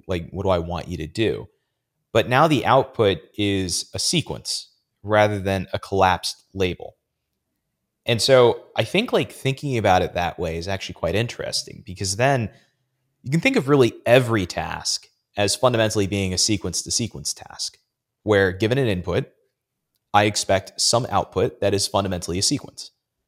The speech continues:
And the sequence could be a sequence of one thing, right? It could be a classification. It could be a sequence of, of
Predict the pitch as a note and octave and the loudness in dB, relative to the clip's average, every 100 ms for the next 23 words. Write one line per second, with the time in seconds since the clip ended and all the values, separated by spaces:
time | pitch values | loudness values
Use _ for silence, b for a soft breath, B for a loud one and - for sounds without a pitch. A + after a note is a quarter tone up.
0 | _ _ _ _ - A2+ A2+ A2 - B2 | _ _ _ _ 0 2 2 0 -2 0
1 | G3+ G#3 C#3 A2+ - C3 B2 A#2+ - C3 | 0 0 -2 -2 -4 -2 -2 0 0 -2
2 | - G#2 E2+ E2+ F#2+ G2+ F#2 C2 G1+ - | -4 -8 -8 -4 0 0 0 -6 -10 -14
3 | _ _ _ _ - A#2 A#2 A2 - F#2 | _ _ _ _ -8 -6 -2 -2 2 2
4 | - F#2 B1+ - - - G#2 - G#2 F#2 | 0 -6 -10 -10 -12 -6 -4 -2 -4 -4
5 | F2+ E2 D#2+ F2 E2 | -8 -10 -12 -12 -12